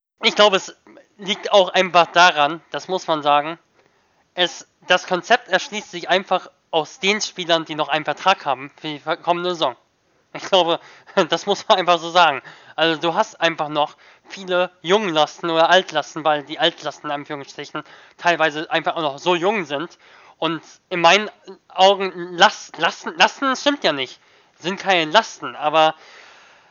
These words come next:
in meinen Augen sind das nicht die perfekten Situationen, die dadurch geschaffen werden. Also ich weiß nicht, ob ein Arnoldas Kolboka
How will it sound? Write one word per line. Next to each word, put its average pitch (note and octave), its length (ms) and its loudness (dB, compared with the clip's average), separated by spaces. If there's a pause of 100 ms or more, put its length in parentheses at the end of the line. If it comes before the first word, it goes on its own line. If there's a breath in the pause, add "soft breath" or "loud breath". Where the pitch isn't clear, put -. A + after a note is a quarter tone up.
(640 soft breath)
in F#3 60 -2
meinen G#3+ 220 6
Augen G#3+ 240 4
sind A3 160 -2
das F#3+ 160 0
nicht F#3 160 -8
die F3 80 -10
perfekten E3 480 -4
Situationen, E3+ 640 0
die C#3+ 100 -10
dadurch C#3 360 -4
geschaffen C#3 420 -8
werden. B2+ 300 -10
Also C#3 200 -4
ich D#3 140 -4
weiß G3 220 2
nicht, G3+ 180 -4
ob F#3 140 -4
ein F3 120 -6
Arnoldas E3+ 540 0
Kolboka F3 640 0